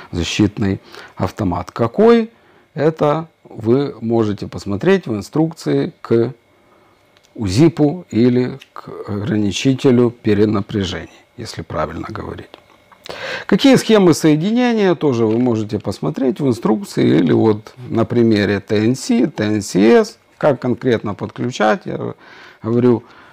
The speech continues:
вы посмотрите. Ну, при подборе, конечно, нужно взять каталог и смотреть в каталоге,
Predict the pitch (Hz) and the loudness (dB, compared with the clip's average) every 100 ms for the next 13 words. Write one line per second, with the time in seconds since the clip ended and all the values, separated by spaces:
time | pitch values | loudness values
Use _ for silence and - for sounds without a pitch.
0 | - _ _ - - 113 180 185 160 110 | -20 _ _ -16 -6 4 6 6 2 -4
1 | 98 - 110 139 165 160 151 123 135 123 | -12 -10 -6 0 2 4 2 2 4 4
2 | 127 220 139 143 143 135 117 127 185 180 | 4 0 2 2 4 2 0 2 4 4
3 | - 113 139 - 117 104 101 104 113 113 | 2 -2 -2 -4 -4 -4 -4 -6 -6 -6
4 | 104 104 98 113 101 - 104 151 226 254 | -6 -6 -2 -2 -2 -4 -4 0 2 0
5 | - 139 143 - 113 - 147 147 - - | -2 -6 -6 -4 -6 0 -2 -2 -12 -10
6 | 101 104 131 117 110 | -6 -4 -4 -6 -8